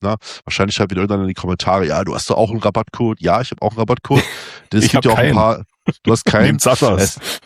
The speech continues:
Speaker 1: neben Saschas. Es gibt ja ein paar sinnvolle, äh, Dinge, aber ich, mir geht das aktuell, ehrlich gesagt, alles ein bisschen zu weit, aber dazu gleich später mehr.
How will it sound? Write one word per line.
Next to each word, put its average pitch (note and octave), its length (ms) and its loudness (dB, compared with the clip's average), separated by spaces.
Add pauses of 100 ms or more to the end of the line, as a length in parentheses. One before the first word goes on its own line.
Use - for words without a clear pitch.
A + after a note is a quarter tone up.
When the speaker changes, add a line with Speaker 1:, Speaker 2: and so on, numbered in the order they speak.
(140)
Speaker 1:
neben G#2 180 2
Saschas. A#2+ 420 2 (380)
Es - 140 -6
gibt C3+ 180 0
ja A#2+ 160 4
ein G#2+ 100 -4
paar A2 280 0
sinnvolle, B2+ 420 0 (400)
äh, G2+ 220 0
Dinge, A#2+ 240 0
aber G#2 260 4
ich, - 260 -8 (120)
mir G2+ 100 -6
geht G#2 180 -4
das A2 160 0
aktuell, G2 440 -2
ehrlich F#2+ 240 -4
gesagt, F#2+ 260 -2
alles F#2 180 -2
ein F#2 80 -4
bisschen F2+ 160 -6
zu E2 120 -4
weit, F#2+ 120 4
aber F#2 120 2
dazu F2+ 200 -4
gleich F2+ 160 -2
später F2+ 240 -4
mehr. G2+ 220 2